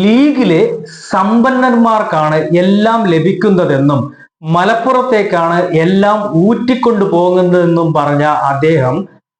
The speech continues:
മലപ്പുറത്ത് മാത്രമായി പതിനേഴ് കോളേജുകളുണ്ടെന്നും വാദിച്ചു. ഞങ്ങൾക്കാണെങ്കിൽ മലപ്പുറത്തും കാസർഗോഡും വയനാട്ടിലും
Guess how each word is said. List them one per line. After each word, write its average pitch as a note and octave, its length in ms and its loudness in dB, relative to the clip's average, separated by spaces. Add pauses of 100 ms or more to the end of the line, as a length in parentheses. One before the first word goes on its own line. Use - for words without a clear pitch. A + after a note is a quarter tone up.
(140)
മലപ്പുറത്ത് F#3 800 0 (120)
മാത്രമായി E3+ 520 0 (220)
പതിനേഴ് A3+ 600 2 (140)
കോളേജുകളുണ്ടെന്നും F#3+ 1000 2 (100)
വാദിച്ചു. C#3+ 400 0 (760)
ഞങ്ങൾക്കാണെങ്കിൽ E3+ 960 0 (480)
മലപ്പുറത്തും F#3 680 0 (140)
കാസർഗോഡും E3+ 760 0 (160)
വയനാട്ടിലും F3+ 680 0